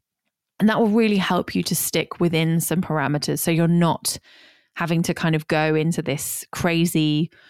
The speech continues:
bespoke pricing, you know, spending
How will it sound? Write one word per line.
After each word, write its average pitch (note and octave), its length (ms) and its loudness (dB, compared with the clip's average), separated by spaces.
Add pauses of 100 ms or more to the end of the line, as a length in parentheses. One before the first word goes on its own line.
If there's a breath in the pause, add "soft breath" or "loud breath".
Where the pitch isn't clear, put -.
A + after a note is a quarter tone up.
(180 soft breath)
bespoke E3 460 -2
pricing, D#3 760 -2 (200)
you E3+ 80 -2
know, D3+ 240 0
spending F3 360 2